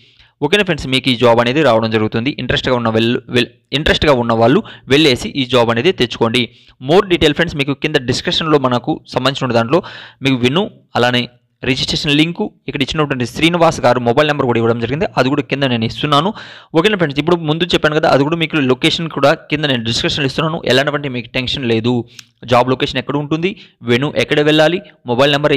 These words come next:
ఏంటి, రిజిస్ట్రేషన్ లింక్ ఉంటే అన్ని లింకులు కూడా మన ఛానల్లో మీకు ప్రొవైడ్ చేస్తాను. ఎలాంటి తప్పు ఇన్ఫర్మేషన్ ఫ్రెండ్స్ నేను ఇవ్వను. మీకు జెన్యూన్గా ఉన్నటువంటి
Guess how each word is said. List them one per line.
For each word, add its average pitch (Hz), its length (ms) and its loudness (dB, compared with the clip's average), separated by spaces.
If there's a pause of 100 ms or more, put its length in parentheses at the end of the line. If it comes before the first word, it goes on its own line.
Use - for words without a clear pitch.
ఏంటి, 156 240 -6 (180)
రిజిస్ట్రేషన్ 131 640 -2
లింక్ 135 120 -4 (100)
ఉంటే 165 140 0 (220)
అన్ని 143 200 2
లింకులు 131 260 -2
కూడా 180 120 2 (200)
మన 123 40 0 (120)
ఛానల్లో 131 260 0
మీకు - 160 -8
ప్రొవైడ్ 117 300 2
చేస్తాను. 120 420 0
ఎలాంటి 196 460 -2 (180)
తప్పు 175 240 -4
ఇన్ఫర్మేషన్ 156 480 -4
ఫ్రెండ్స్ 156 300 -6
నేను 117 180 -2
ఇవ్వను. 147 260 0 (160)
మీకు 147 240 0
జెన్యూన్గా 185 420 2
ఉన్నటువంటి 131 480 0